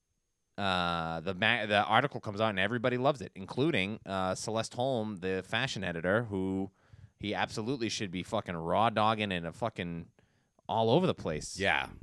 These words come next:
Speaker 2: that, that's
Speaker 1: Doesn't make
Speaker 2: who
Speaker 1: a
Speaker 2: he
Speaker 1: lick of
Speaker 2: should be
Speaker 1: sense.
Speaker 2: with.
Speaker 1: Doesn't make it. She's wonderful. Not this fucking, uh, Jew-hating, uh, fiance. Um, yeah, there's a, they have a heart-to-heart, and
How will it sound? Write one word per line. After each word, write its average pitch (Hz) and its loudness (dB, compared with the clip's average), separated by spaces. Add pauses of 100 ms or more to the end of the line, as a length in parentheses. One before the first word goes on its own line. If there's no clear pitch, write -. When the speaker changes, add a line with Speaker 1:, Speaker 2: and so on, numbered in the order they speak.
Speaker 2:
that, 85 -4
that's - -6
Speaker 1:
Doesn't 107 4
make 98 4
Speaker 2:
who 92 2
Speaker 1:
a - 2
Speaker 2:
he 101 2
Speaker 1:
lick 147 2
of 151 -4
Speaker 2:
should 120 0
be 69 -4
Speaker 1:
sense. 58 -6
Speaker 2:
with. - -14 (260)
Speaker 1:
Doesn't 110 0
make 85 -2
it. - -14
She's 82 -10
wonderful. 87 0 (220)
Not 98 -8
this 110 -6
fucking, 85 -6 (1300)
uh, 76 -2
Jew-hating, 90 -2
uh, 76 -4
fiance. 98 -10 (1400)
Um, 80 -6 (1900)
yeah, 104 0
there's 95 -2
a, 110 -2
they 123 4
have 139 6
a 120 4
heart-to-heart, 104 2
and 82 -12